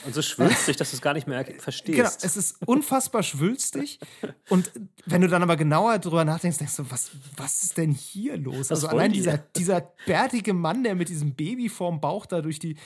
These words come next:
Speaker 1: Ja.
Speaker 2: durch die Landschaft läuft, mit diesen Kisten auf dem Rücken und dann ruft ständig ein Typ namens Die Hardman an.
Speaker 1: Ja, ja, ja.
Speaker 2: So dieser Name allein schon, generell diese Namen, also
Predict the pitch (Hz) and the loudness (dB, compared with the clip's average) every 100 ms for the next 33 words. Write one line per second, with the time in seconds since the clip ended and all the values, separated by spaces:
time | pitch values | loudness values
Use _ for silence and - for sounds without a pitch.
0 | - 123 - 180 156 175 160 240 214 175 | -8 -8 -4 -2 0 0 0 2 0 0
1 | 180 185 165 175 156 - - 226 285 - | 0 0 -2 -4 -6 -8 -2 0 0 -2
2 | 233 214 202 185 180 226 190 165 156 156 | -4 -6 -4 -2 -2 -2 0 0 0 -4
3 | - 170 208 175 147 - 226 247 175 165 | -2 0 0 -2 -4 -2 -2 -2 -2 -2
4 | 160 165 170 143 139 226 - 156 139 135 | -2 0 0 0 -2 -4 -4 -2 -2 -2
5 | - 147 190 123 123 120 120 117 117 185 | -4 -4 -6 -6 -4 -4 -6 -6 -2 0
6 | 180 180 170 165 175 233 240 165 151 151 | 2 2 2 2 2 2 0 0 0 -2
7 | 160 147 175 226 226 175 170 156 160 170 | -4 0 0 2 0 -2 -2 -4 -4 -4
8 | 190 254 247 147 135 160 165 | -4 -4 -4 -4 -4 -4 -4